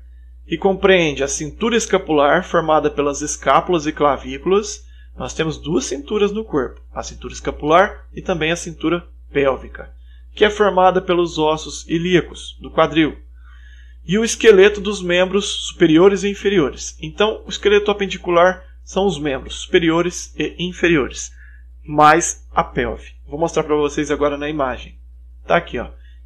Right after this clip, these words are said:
Nessa imagem amarelinha, nós estamos vendo o esqueleto axial. Já aqui, em branquinho, nós estamos vendo o esqueleto apendicular.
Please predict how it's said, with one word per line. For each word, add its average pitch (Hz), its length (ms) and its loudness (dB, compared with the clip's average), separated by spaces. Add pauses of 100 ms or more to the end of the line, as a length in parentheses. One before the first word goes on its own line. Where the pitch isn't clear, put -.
(540)
Nessa 156 280 0
imagem 160 460 0 (140)
amarelinha, 156 600 4
nós 160 180 -4
estamos 156 400 -6
vendo 151 340 -6 (560)
o 156 120 -2
esqueleto 175 760 2
axial. 170 800 2 (960)
Já 202 500 4
aqui, 190 560 -2 (800)
em 139 160 -16
branquinho, 165 640 -6 (520)
nós 160 260 -2
estamos 160 500 -4
vendo 156 360 -4
o - 80 -8
esqueleto 147 580 -4 (200)
apendicular. 160 1200 -4